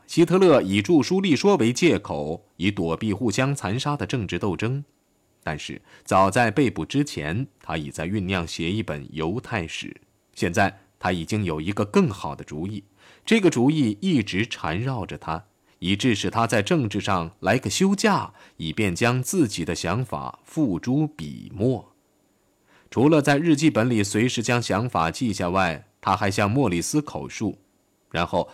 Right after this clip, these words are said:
在牢房的安静环境中，用从典狱长那里租来的打字机，吃力地用两个指头将手稿打出来。狱警赫姆利希回忆道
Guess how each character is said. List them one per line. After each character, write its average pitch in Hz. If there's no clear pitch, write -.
在 117
牢 104
房 107
的 113
安 131
静 110
环 90
境 101
中， 107
用 170
从 170
典 131
狱 190
长 104
那 151
里 98
租 143
来 101
的 104
打 80
字 95
机， 139
吃 180
力 190
地 -
用 107
两 80
个 85
指 92
头 87
将 85
手 85
稿 90
打 -
出 82
来。 -
狱 143
警 98
赫 165
姆 95
利 113
希 175
回 85
忆 87
道 82